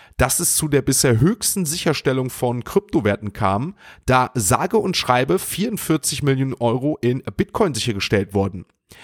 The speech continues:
Während in Deutschland jetzt sieben Terabyte an Datensätzen untersucht und analysiert werden sollen, erfolgt eine weitere flächendeckende Fahndung in den U S A,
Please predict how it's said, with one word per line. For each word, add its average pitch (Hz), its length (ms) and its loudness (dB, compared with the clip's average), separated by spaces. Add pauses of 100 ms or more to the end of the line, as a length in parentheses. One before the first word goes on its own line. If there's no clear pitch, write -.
(600)
Während 160 300 0
in 165 80 2
Deutschland 156 440 2
jetzt 139 300 2
sieben 143 260 -2
Terabyte 127 640 2
an 117 240 0
Datensätzen 143 680 0
untersucht 135 580 0
und 120 280 -2
analysiert 113 560 0
werden 156 260 2
sollen, 156 380 0 (280)
erfolgt 139 600 2
eine 117 440 0
weitere 175 420 0
flächendeckende 143 640 0
Fahndung 127 480 2
in 117 200 0
den 110 200 2
U 113 120 0
S 107 180 0
A, 131 340 2